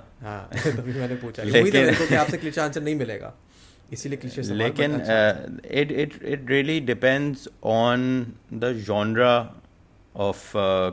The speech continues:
Speaker 2: content that you're trying to do।
Speaker 1: हम्म।
Speaker 2: अगर आप, uh,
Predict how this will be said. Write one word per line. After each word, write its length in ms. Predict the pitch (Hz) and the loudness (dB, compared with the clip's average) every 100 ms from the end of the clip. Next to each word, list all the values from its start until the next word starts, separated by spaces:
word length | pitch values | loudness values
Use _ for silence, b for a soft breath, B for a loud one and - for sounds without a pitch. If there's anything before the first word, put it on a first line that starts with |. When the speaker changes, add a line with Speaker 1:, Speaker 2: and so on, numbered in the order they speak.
| 98 | -2
Speaker 2:
content 400 | 98 98 104 101 | -2 -2 -2 -2
that 140 | 95 | -2
you're 140 | 101 95 | -4 -2
trying 200 | 95 95 | -2 0
to 60 | 98 | -2
do। 100 | 113 | -2
Speaker 1:
हम्म। 600 | 123 - - - - 127 | -4 -10 -20 -20 -20 -6
Speaker 2:
अगर 360 | - 110 135 139 | -2 2 2 2
आप, 400 | 113 120 123 123 | 4 4 4 2
uh, 640 | 131 131 127 127 117 - | 0 2 4 4 0 -6